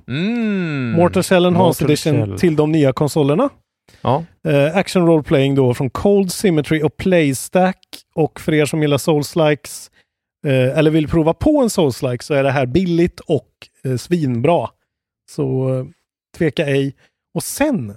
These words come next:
Speaker 2: det här har jag inte hört något om, men den femte kommer Postal Redux
Speaker 1: Ja.
Speaker 2: till P S fyra. Shoot 'em up from Running with Scissors, som fortfarande finns tydligen.
Speaker 1: Och det bara, typ, bara, b-,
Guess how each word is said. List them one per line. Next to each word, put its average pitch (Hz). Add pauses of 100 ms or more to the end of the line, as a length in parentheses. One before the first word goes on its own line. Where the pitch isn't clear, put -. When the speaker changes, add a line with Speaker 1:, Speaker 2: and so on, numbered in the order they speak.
Speaker 2:
det 160
här 180
har 214
jag 226
inte 208
hört 190
något 170
om, 127 (240)
men 165
den 185
femte 190 (300)
kommer 147 (320)
Postal 202 (140)
Redux 139 (300)
Speaker 1:
Ja. 107
Speaker 2:
till 139
P 208
S 151
fyra. 175 (600)
Shoot -
'em 233
up 208 (100)
from 226 (220)
Running 180
with 175
Scissors, 202
som 190
fortfarande 151
finns 277
tydligen. 135
Speaker 1:
Och 147
det 156
bara, 147
typ, -
bara, 135
b-, 131